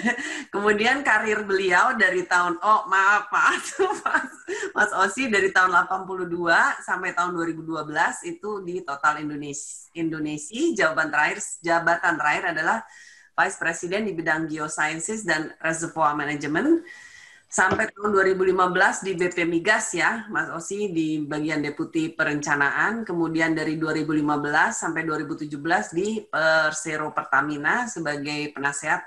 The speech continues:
eh, untuk C E O-nya. <clears throat> Dari tahun dua ribu tujuh belas sampai sekarang, eh, adalah Presiden, eh, Advisor to President Director dan Chairman untuk, eh, Board Maurel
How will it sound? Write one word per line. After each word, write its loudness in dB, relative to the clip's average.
eh, -6
untuk -10
C -8
E -14
O-nya. -2
<clears throat> 2
Dari 0
tahun 0
dua 0
ribu 0
tujuh -4
belas 0
sampai -4
sekarang, 0
eh, 6
adalah 2
Presiden, -4
eh, -2
Advisor 0
to -10
President -2
Director -2
dan 2
Chairman -2
untuk, -4
eh, 2
Board 0
Maurel 2